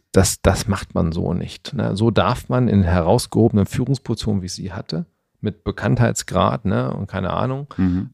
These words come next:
Speaker 1: ähm, darf man sich nicht so geben, weil das A, das Ansehen der Bundeswehr beschädigen würde, ne, ne, ähm,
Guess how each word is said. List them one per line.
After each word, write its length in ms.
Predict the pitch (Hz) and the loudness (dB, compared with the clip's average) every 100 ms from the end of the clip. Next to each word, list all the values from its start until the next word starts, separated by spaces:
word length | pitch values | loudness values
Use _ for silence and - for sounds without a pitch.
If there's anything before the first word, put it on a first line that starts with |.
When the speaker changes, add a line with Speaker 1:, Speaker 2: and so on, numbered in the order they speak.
| - | -4
Speaker 1:
ähm, 720 | 95 95 87 87 87 92 104 _ _ _ _ _ - | 0 2 0 -2 -6 -8 -12 _ _ _ _ _ -4
darf 280 | 92 107 | -2 -2
man 120 | 127 110 | -4 -6
sich 200 | 107 - | -6 -6
nicht 140 | 110 | -6
so 200 | - 123 107 | -6 -10 -10
geben, 540 | 95 104 117 147 131 | -6 -4 -4 -6 -4
weil 200 | - 95 | -2 0
das 460 | 107 113 113 - - _ | 0 -2 -2 -6 -10 _
A, 460 | 85 92 135 180 | 0 2 2 0
das 280 | 170 98 - | -2 -4 -2
Ansehen 360 | 110 117 110 101 | 0 2 2 0
der 120 | 92 | -2
Bundeswehr 640 | 92 117 135 175 - 143 | 0 4 4 4 0 -4
beschädigen 680 | 143 147 - 143 147 143 135 | -2 -4 -2 -2 -4 -6 -4
würde, 340 | 135 170 220 294 _ - - | -4 -4 -4 -8 _ -20 -16
ne, 300 | 101 120 220 - - | -10 -8 -8 -10 -10
ne, 240 | 107 226 _ _ _ | -8 -8 _ _ _
ähm, 540 | - 107 - - - | -8 -6 -6 -10 -14